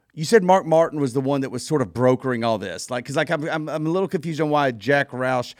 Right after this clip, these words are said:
or Roush Racing was even working with you guys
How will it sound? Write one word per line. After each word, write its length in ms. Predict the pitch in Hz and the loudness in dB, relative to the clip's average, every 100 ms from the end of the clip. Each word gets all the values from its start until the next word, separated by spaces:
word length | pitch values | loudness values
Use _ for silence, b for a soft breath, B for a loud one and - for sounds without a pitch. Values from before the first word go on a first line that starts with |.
| B | B
or 120 | 127 | -2
Roush 320 | 131 151 139 | 2 2 0
Racing 380 | 131 135 127 131 | 0 0 0 -4
was 160 | 120 110 | -6 -8
even 480 | - 156 131 127 104 b b b b b _ - | -8 -8 -2 -4 -4 b b b b b _ -12
working 500 | 143 139 165 180 165 | 0 2 2 0 0
with 160 | 143 | 0
you 120 | 135 131 | 0 2
guys 640 | 123 117 110 107 - - | 2 2 0 -4 -8 -16